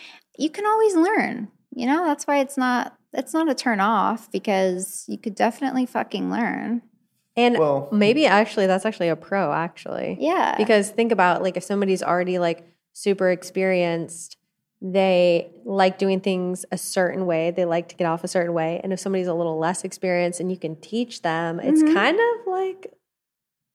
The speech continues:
Speaker 2: you
Speaker 1: Mm-hmm.
Speaker 2: know, you kinda, like, get to mold them a little bit. <laughs>
Speaker 1: Yeah. Yeah.
Speaker 3: I feel like if you don't know what you're doing too, I mean, I just, I don't know why I keep going back to this, but, like, you can find so much stuff that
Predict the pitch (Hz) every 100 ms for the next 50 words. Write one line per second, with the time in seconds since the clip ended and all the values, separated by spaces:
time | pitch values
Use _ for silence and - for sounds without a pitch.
0 | _ - 226 202 190 220 233 220 - 226
1 | 247 214 - 214 196 175 175 170 208 220
2 | 175 180 175 170 165 170 170 165 165 165
3 | 175 214 - 262 254 202 196 226 - _
4 | - 240 202 - 214 _ _ _ _ _
5 | _ _ _ _ _ _ _ _ - 147
6 | 147 135 127 127 - 120 110 - _ 117
7 | 107 117 147 143 151 160 151 156 165 139
8 | 123 131 123 110 104 98 95 _ _ 139
9 | 110 - _ - 117 113 113 107 110 107
10 | 107 95 95 98 - - 101 98 - 107
11 | 107 98 - _ _ 123 117 127 120 -
12 | - 107 107 107 - - 104 107 107 -
13 | - 110 107 - 107